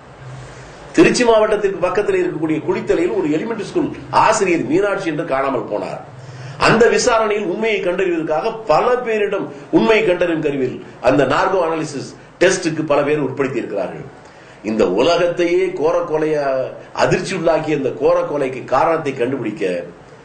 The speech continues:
ஒரு சிலரை அந்த டெஸ்டில் உட்படுத்துவதிலே என்ன தவறு என்று எனக்கு புரியவில்லை. நான் அதைத்தான் இந்த பேட்டியின் மூலமாக உலகம் முழுவதும் இருக்கக்கூடிய நேர்மையை நினைக்கக்கூடிய, உண்மை கண்டறியப்பட வேண்டும் என்று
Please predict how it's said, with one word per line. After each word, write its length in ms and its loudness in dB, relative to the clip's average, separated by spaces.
ஒரு 240 6
சிலரை 480 2
அந்த 260 -2
டெஸ்டில் 500 2
உட்படுத்துவதிலே 760 0
என்ன 180 0
தவறு 340 2
என்று 180 -2
எனக்கு 220 -2
புரியவில்லை. 480 -2
நான் 280 4
அதைத்தான் 560 0
இந்த 320 4
பேட்டியின் 520 -2
மூலமாக 400 -2
உலகம் 400 4
முழுவதும் 400 2
இருக்கக்கூடிய 520 -2
நேர்மையை 540 2
நினைக்கக்கூடிய, 640 -2
உண்மை 320 4
கண்டறியப்பட 640 2
வேண்டும் 280 0
என்று 140 -2